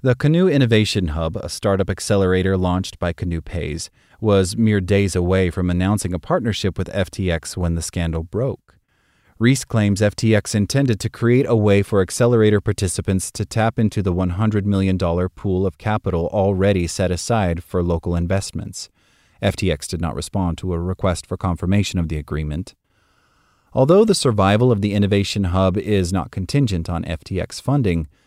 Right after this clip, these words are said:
Reese says the collaboration promised to take the scheme to another level,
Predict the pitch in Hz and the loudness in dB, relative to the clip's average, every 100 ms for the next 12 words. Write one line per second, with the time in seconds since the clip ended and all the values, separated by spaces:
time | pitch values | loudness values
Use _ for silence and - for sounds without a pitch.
0 | _ _ - 123 147 - 135 139 127 131 | _ _ -2 0 0 2 2 2 0 -2
1 | 131 120 127 135 135 127 135 - 123 131 | 0 0 2 2 2 0 -2 0 0 2
2 | 135 - 120 123 120 117 - 127 120 113 | -2 -4 -2 -2 -2 -6 -2 0 2 2
3 | 110 101 92 90 113 131 95 90 | 0 0 0 2 2 4 2 0